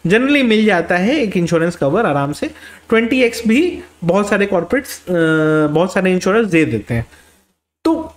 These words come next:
मान लीजिए आपके साल का एनुअल पैकेज पाँच लाख रुपए है, तो आपको almost वन करोड़ तक का इंश्योरेंस एलिजिबिलिटी रहता है, आप ले पाएंगे, या उससे ज़्यादा भी हो सकता है, डिपेंडिंग कि आपका इंश्योरर क्या है, ले सकते हैं आप। और प्रीमियम्स एकदम नॉमिनल आते हैं। मतलब मैं आपको एग्जांपल दूं, अगर,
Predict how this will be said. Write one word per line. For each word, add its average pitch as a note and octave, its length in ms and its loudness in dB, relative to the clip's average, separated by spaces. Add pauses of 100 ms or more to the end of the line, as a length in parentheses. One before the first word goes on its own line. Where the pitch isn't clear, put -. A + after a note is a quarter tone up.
(100)
मान A#3 180 2
लीजिए C#4 200 2
आपके C4+ 520 -2
साल G#3+ 240 0
का B3 100 0
एनुअल A3+ 220 2
पैकेज B3 260 -2
पाँच B3+ 220 0
लाख D3+ 120 2
रुपए B2+ 240 -2
है, A#2+ 180 -2 (300)
तो A#3+ 80 0
आपको A3+ 220 0
almost C4+ 320 0
वन A3 160 0
करोड़ A#3 220 4
तक G#3+ 280 -4
का - 300 -2
इंश्योरेंस G3+ 360 0
एलिजिबिलिटी E3+ 580 0
रहता B2 300 -2
है, A2+ 140 -4 (340)
आप A#3+ 200 -4
ले D#3+ 200 4
पाएंगे, A#2+ 320 -2
या G3 120 2
उससे A3+ 200 0
ज़्यादा A#3 260 2
भी D#4 100 4
हो C4 60 4
सकता A#3+ 260 -4
है, F4+ 100 0
डिपेंडिंग F#3+ 520 0
कि G3+ 60 0
आपका F3+ 240 -2
इंश्योरर F3 360 0
क्या E3 220 -2
है, C#3 260 -2 (520)
ले F#3+ 180 4
सकते - 320 -2
हैं A#2+ 120 0
आप। A2+ 180 -6 (240)
और G3 80 2
प्रीमियम्स B3 540 2
एकदम A#3 300 0
नॉमिनल E3 520 2
आते A2 260 -6
हैं। B2 160 -10 (600)
मतलब A#3 440 2
मैं G#3 180 2
आपको A3 260 0
एग्जांपल F3+ 420 0
दूं, A#3+ 220 2
अगर, E3+ 320 0